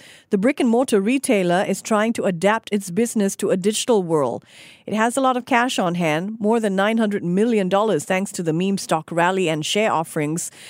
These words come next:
But those reserves have dropped significantly. They're less than half what they were a year ago. GameStop fans may be focusing on a different piece of news, though.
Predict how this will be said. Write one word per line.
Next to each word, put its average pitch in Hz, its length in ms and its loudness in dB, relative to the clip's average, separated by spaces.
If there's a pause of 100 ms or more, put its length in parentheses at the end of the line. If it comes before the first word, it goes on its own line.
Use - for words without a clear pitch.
(140)
But 311 80 -2
those 339 240 2
reserves 320 460 2
have 311 140 2
dropped 240 260 0
significantly. 208 880 -2 (260)
They're 233 140 2
less 277 180 2
than 269 120 0
half 214 500 0
what 160 160 -2
they 185 120 2
were 190 260 2
a 196 40 2
year 196 300 2
ago. 151 420 0 (380)
GameStop 349 540 -4
fans 269 460 -2
may 208 220 0
be 233 140 -4
focusing 190 600 -4
on 180 160 -2
a 160 60 -2
different - 460 -8
piece - 320 -8
of 143 140 -10
news, 156 420 -2
though. 123 300 -2